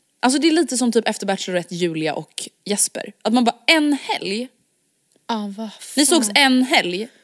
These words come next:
Speaker 1: Efter två veckor. Alltså det är klart man ska göra slut direkt om man inte vill. Alltså ni förstår min känsla. Det här är bara som tittare.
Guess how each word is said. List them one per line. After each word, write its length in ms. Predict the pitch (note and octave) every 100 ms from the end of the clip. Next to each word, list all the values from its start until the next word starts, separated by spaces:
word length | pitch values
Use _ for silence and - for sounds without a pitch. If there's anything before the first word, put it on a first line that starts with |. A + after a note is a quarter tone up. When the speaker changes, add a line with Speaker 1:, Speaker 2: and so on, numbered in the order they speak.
| _ _
Speaker 1:
Efter 220 | A#3+ B3+
två 380 | B3+ - D4+ C#4+
veckor. 500 | C4 - - G#3 F#3+ _ _ _
Alltså 180 | - G3+
det 60 | G3
är 20 |
klart 140 | G3
man 100 | G3
ska 120 | E3+ D#3+
göra 60 |
slut 280 | D3+ D3 - E3+
direkt 460 | E3 D#3 - -
om 120 | -
man 120 | F3+ E3
inte 180 | -
vill. 200 | - - -
Alltså 220 | F3+ G3+ - - - -
ni 180 | G3+
förstår 420 | F#3 F3+ - - -
min 120 | D#3
känsla. 300 | - - -
Det 80 | F#3+
här 100 | G3
är 40 |
bara 240 | F3+ D#3+ D#3
som 140 | D3+
tittare. 420 | D#3 - - -